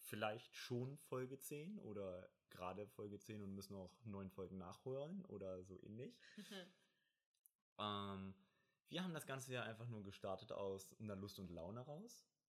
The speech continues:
Speaker 2: Mhm, einfach aus Spaß. So.
Speaker 1: Genau, einfach
Speaker 2: Wir haben Lust da drauf.
Speaker 1: Ja,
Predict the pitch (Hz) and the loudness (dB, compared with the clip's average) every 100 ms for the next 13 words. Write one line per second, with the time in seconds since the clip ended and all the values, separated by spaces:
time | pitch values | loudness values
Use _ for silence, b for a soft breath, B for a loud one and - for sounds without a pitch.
0 | _ _ 240 208 165 156 175 233 - 202 | _ _ -4 -4 -4 -8 -8 -4 0 0
1 | 208 190 - 196 - - - 196 165 147 | 0 -4 -4 -4 -6 -4 2 2 2 -4
2 | - - - 131 165 165 120 131 135 143 | -14 -12 -4 2 8 10 10 8 6 4
3 | - 202 202 202 202 196 170 156 156 175 | 2 -2 0 -2 -2 -6 -6 -8 -12 -14
4 | - 151 156 135 | -6 0 4 4